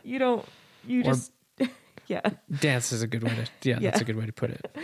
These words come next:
Speaker 2: Or be the person in front that's, like,
Speaker 1: Yeah.
Speaker 2: doing the
Speaker 1: Or
Speaker 2: Be-,
Speaker 1: acting.
Speaker 2: Beyonce
Speaker 1: Yeah, like,
Speaker 2: moves.
Speaker 1: yeah, you're not interested in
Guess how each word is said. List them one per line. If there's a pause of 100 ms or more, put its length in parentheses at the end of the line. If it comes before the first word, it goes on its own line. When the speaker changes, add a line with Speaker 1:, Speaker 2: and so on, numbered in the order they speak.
(100)
Speaker 2:
Or
be
the
person
in
front
that's,
like, (480)
Speaker 1:
Yeah. (260)
Speaker 2:
doing
the
Speaker 1:
Or
Speaker 2:
Be-,
Speaker 1:
acting.
Speaker 2:
Beyonce
Speaker 1:
Yeah,
like,
Speaker 2:
moves. (180)
Speaker 1:
yeah,
you're
not
interested
in